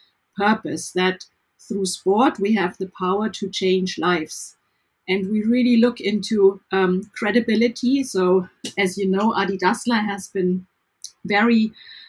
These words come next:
um, supportive of athletes and only wanted to make the best for the athlete. Um, so really, we talk about performance,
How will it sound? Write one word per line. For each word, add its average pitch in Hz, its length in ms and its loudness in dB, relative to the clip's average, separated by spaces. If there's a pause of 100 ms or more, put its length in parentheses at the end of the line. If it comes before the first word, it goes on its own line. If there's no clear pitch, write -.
(140)
um, 190 440 2
supportive 214 680 -2
of 220 260 -4
athletes 185 560 2
and 180 260 -2
only 214 240 4
wanted 208 380 -4
to 190 100 -6
make 185 280 -2
the 185 80 -2
best 202 380 -2
for 196 180 -4
the 180 180 0
athlete. - 520 -6 (540)
Um, 190 540 2
so 196 240 -2
really, 220 340 4
we 202 120 -2
talk 202 260 0
about 190 380 -2
performance, 196 880 -4